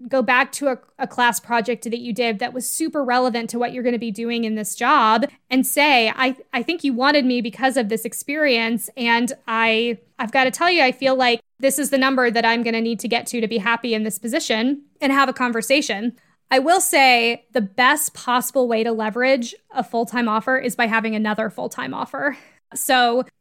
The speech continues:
that's why it's also really important to be applying for multiple positions and interviewing with multiple companies, because the best way to get more money is to have another offer that's for more and be able to, to leverage that against,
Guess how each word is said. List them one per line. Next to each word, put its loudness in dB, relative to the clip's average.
that's 0
why 4
it's -2
also 2
really 2
important 0
to 0
be -2
applying -2
for -4
multiple 0
positions -2
and -6
interviewing -6
with -6
multiple -2
companies, -4
because -2
the -2
best 2
way 4
to 2
get 0
more -2
money 0
is 0
to -2
have 2
another 0
offer -2
that's -4
for -4
more 0
and 4
be 2
able 2
to, 0
to -4
leverage -2
that 2
against, -4